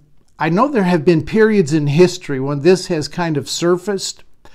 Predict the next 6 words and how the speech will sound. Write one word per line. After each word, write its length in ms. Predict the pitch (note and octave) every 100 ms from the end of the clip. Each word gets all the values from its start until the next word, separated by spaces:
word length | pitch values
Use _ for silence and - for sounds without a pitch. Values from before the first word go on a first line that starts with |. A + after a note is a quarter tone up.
| - - - _ _ _ _ _ -
but 160 | D#3+
those 220 | A3+ B3
that 340 | A#3 F#3 - -
surfaced 640 | - B3 C#4+ C#4+ F#3 -
with 240 | D#3 D3+ D#3+
it, 260 | E3+ -